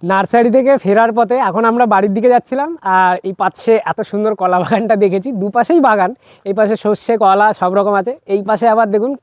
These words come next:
শুধু কলা বাগান। এই বাগানটা দেখে আমার এত ভালো লাগছে, আমি আমার ইচ্ছা হচ্ছে এখন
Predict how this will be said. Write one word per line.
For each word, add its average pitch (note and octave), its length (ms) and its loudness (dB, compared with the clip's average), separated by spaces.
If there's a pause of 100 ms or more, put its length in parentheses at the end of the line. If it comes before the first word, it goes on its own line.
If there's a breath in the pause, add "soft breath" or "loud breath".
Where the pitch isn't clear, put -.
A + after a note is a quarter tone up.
(100)
শুধু F#3 140 -10
কলা G3 240 0
বাগান। F#3+ 220 -2 (280 soft breath)
এই D3 80 -18
বাগানটা G3+ 400 -2
দেখে A3 200 -2
আমার A3+ 160 0
এত F3 220 -6 (100)
ভালো F#3 240 -2
লাগছে, A3+ 440 0 (400 loud breath)
আমি G#3+ 480 -4 (340 soft breath)
আমার F#3 180 -6
ইচ্ছা A3+ 200 -6
হচ্ছে B3 140 -4
এখন A3+ 240 0